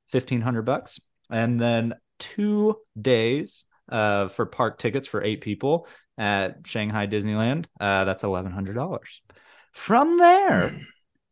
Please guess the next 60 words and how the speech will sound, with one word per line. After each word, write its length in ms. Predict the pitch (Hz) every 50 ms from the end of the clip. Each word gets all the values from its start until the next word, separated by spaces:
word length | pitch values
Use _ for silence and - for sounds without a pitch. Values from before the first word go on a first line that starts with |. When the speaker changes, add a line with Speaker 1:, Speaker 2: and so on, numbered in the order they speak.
| _ _ _ _ _ _ _
Speaker 1:
we 160 | 123 135 151 151
go, 200 | 165 170 165 -
and 140 | 180 190 202
I, 80 | 202 185
and 200 | - - 175 180
I 60 | 185
made 200 | 185 202 220 202
sure 400 | - - 190 175 175 175 165 - -
that 220 | 131 151 160 165 175
one 180 | 180 175 170
we 100 | 160 156
have 200 | 156 156 139 127
three 220 | - - 160 165 165
nights, 320 | 135 117 117 123 - -
so 140 | - - 117 110
we 100 | 117 110
have 340 | 117 110 104 101 92 - _ _ _ _ _ _ _ _ _ -
three 160 | 135 156 151
nights, 340 | 143 139 139 139 - - -
two 200 | - - 139 123
full 220 | - - 131 127
days. 420 | 123 113 113 107 110 113 113 -
So 120 | - - 110
we 80 | 110 110
have 300 | 104 107 104 101 95 - - - -
an 120 | - 110 101
arrival 460 | 95 95 98 98 104 107 101 104 101
day, 260 | 98 101 101 101 98
a 20 | 98
departure 400 | - - - 113 101 - - 101
day. 140 | 98 92 95
We 120 | 113 147 165
can 60 | 185 -
kinda 140 | 196 196 165
take 160 | - 165 151
it 80 | 139 110
easy, 180 | 104 104 123
not 180 | 123 123 120 -
going 180 | 123 117 104
too 180 | - - 113 98
crazy. 400 | - - 90 90 90 87 107 120
But 140 | 120 110 104
right 200 | 110 123 143 139
now 240 | 117 110 117 127 139
we're 160 | 127 110 -
up 220 | 90 98 - -
to 100 | - 117
three 400 | - - - 101 98 104 113 123
total 320 | 127 - 117 101 101 117 123
park 300 | - - 98 92 87 92
days, 440 | 87 95 95 113 127 - - - _ _ _ _ _ _ _ -
um, 260 | - 95 92 90 87 -
two 100 | - 117
different 240 | 95 - 101 -
places. 400 | - 92 90 - - 139 131 - _
Then 140 | - 120 156
we 80 | 170 175
take 160 | - 185 170
a 60 | 185
flight 480 | - - - 143 135 135 151 156 -